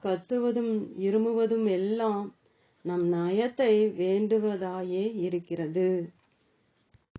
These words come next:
எப்பொருள் யார் யார் வாய் கேட்பினும் அப்பொருள் மெய்ப்பொருள் காண்பது அறிவு என்ற பிரகாரம்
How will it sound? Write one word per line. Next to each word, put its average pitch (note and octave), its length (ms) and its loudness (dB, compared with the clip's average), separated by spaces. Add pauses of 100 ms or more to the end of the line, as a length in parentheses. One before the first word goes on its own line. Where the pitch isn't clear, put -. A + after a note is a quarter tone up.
(1040)
எப்பொருள் G#3+ 720 -2
யார் F3 380 -2
யார் G#3+ 320 2
வாய் F#3 320 -2
கேட்பினும் G#3+ 640 0 (140)
அப்பொருள் G3 600 -4 (120)
மெய்ப்பொருள் G3+ 720 -4
காண்பது F3 540 -2
அறிவு G3 460 0 (840)
என்ற E3 320 -2
பிரகாரம் G3 600 -2